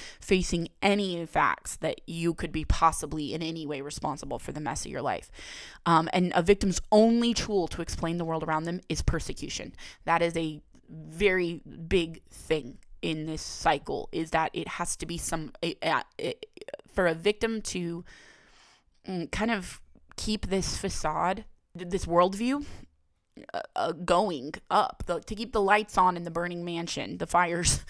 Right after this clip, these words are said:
<laughs> to keep the fires stoked, you, you have to have persecution. You have to have people who are against you. Everyone has to be against you. They, uh, uh, you have to be turned on all the time. Uh, it's not me. It's not that I didn't show up to my job or I,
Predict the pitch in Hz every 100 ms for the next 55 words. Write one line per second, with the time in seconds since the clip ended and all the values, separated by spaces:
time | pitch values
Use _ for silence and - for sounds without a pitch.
0 | - - - - 294 240 - 240 247 208
1 | - - - 208 - - - - - -
2 | - 196 202 185 196 190 196 190 190 180
3 | 165 - - - 185 - 180 160 - 170
4 | 160 170 165 165 - - 175 160 156 160
5 | 151 156 147 - - - 160 156 135 -
6 | 151 151 151 139 - 175 - 120 101 165
7 | 160 - 147 160 151 151 - 165 - 151
8 | 156 - 165 151 123 123 147 147 - -
9 | - - - - - - - _ - -
10 | - - - - - 214 190 - 202 196
11 | 240 208 185 233 240 240 - 190 240 220
12 | 208 202 208 190 - 202 196 190 190 185
13 | 208 208 208 180 -